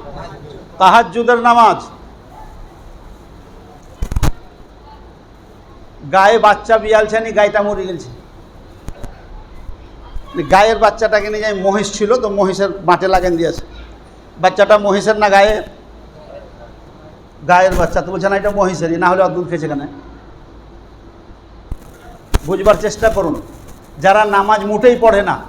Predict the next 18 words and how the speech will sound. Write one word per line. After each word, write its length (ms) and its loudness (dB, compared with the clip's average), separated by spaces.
ও 240 4
এক 160 4
মোটামুটি 400 -2
ঠিকই 280 -6
আছে, 180 -6
ও 140 -2
নামাজই 400 0
পড়ে 200 4
না, 160 0
যে 160 2
জাহান্নামে 440 2
দিবা 220 2
দিও 260 0
আল্লাহ। 380 4
ফেরাউনগুলো 500 2
ছিল, 180 -6
তুমি 180 -4
যা, 160 4